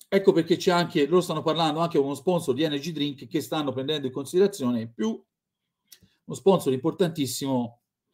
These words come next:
di una compagnia aerea delle loro parti. Questo lo disse anche Alessandro G e io lo confermo,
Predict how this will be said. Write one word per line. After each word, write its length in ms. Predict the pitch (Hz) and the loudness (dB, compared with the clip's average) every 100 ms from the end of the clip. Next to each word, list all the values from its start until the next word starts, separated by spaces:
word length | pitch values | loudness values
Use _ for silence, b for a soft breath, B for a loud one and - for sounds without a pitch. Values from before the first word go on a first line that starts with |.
| b b b b | b b b b
di 140 | - | 10
una 160 | 208 196 | 12 12
compagnia 400 | 180 180 180 196 | 10 6 4 6
aerea 420 | 175 143 143 135 - _ _ _ | 8 8 6 2 -10 _ _ _
delle 200 | - 131 | 0 2
loro 200 | 120 117 | 2 -2
parti. 380 | 113 90 - _ _ _ _ - - | -6 -12 -16 _ _ _ _ -2 4
Questo 240 | 196 190 | 4 4
lo 80 | 143 | 0
disse 240 | 143 135 135 | -2 -4 -6
anche 140 | 123 | -4
Alessandro 400 | 131 131 143 165 | -4 -4 -2 -2
G 180 | 165 175 | 0 0
e 60 | |
io 80 | 147 | 2
lo 120 | 147 | 2
confermo, 760 | 135 156 - 147 147 165 - | 2 0 4 6 6 -2 -8